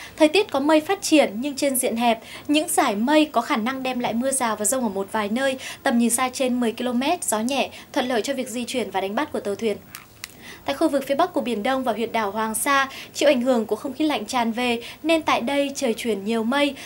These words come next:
dạng mây màn dày kèm mưa phùn, tầm nhìn xa chỉ từ bốn đến mười ki-lô-mét, gió Đông Bắc mạnh cấp năm, có lúc cấp sáu, mai sẽ mạnh lên cấp sáu, cấp bảy, giật cấp tám, biển động,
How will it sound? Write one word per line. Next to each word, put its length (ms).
dạng 260
mây 140
màn 280
dày 360
kèm 220
mưa 80
phùn, 300
tầm 160
nhìn 140
xa 320
chỉ 140
từ 160
bốn 260
đến 220
mười 100
ki-lô-mét, 460
gió 160
Đông 180
Bắc 160
mạnh 160
cấp 160
năm, 300
có 120
lúc 160
cấp 120
sáu, 400
mai 260
sẽ 120
mạnh 240
lên 220
cấp 160
sáu, 260
cấp 180
bảy, 220
giật 220
cấp 180
tám, 400
biển 200
động, 200